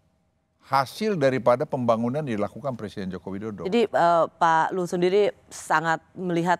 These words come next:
Speaker 2: kepiawan Pak Jokowi memainkan semua peran ini.
Speaker 1: Ya, beliau
Speaker 2: Termasuk
Speaker 1: sangat, sangat, menurut saya sangat tajam melihat itu. Dan,
Speaker 2: termasuk
Speaker 1: eh,
Speaker 2: bisa membuat seorang Surya
Speaker 1: ya.
Speaker 2: Paloh kembali ke jalan politik sesuai dengan Pak
Speaker 1: <laughs> Kembalikan pada
Speaker 2: Jokowi?
Speaker 1: Surya Paloh. Ya, saya kira mereka kan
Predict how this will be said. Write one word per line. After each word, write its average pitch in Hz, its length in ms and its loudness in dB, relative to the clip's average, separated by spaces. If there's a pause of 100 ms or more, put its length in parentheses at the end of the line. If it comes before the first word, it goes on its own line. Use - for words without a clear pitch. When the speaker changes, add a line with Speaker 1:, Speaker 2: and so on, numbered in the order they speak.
(160)
Speaker 2:
kepiawan 170 640 2
Pak 147 320 0
Jokowi 175 400 -2
memainkan 165 640 -2
semua 165 240 -2
peran 147 240 -2
ini. 131 240 -8 (240)
Speaker 1:
Ya, 208 240 4
beliau 165 240 2
Speaker 2:
Termasuk 190 240 2
Speaker 1:
sangat, 170 220 2 (100)
sangat, 156 400 0
menurut 147 240 -6
saya 170 160 2
sangat 143 320 -2
tajam 101 340 0
melihat 85 460 -4
itu. 80 240 -12
Dan, 165 80 -2
Speaker 2:
termasuk 196 400 0
Speaker 1:
eh, 190 300 -2
Speaker 2:
bisa 202 420 4
membuat 185 560 2
seorang 170 240 0
Surya 170 320 0
Speaker 1:
ya. - 20 2
Speaker 2:
Paloh 170 220 2
kembali 180 640 0
ke 175 80 0
jalan 160 320 0
politik 165 400 -2
sesuai 170 320 2
dengan 160 240 0
Pak 156 80 0
Speaker 1:
<laughs> - 0 -
Kembalikan - 80 0
pada - 0 -
Speaker 2:
Jokowi? 156 320 0
Speaker 1:
Surya 98 320 -4
Paloh. 101 320 0 (240)
Ya, - 80 -2
saya 180 160 2
kira 208 240 4
mereka 180 320 2
kan 175 160 0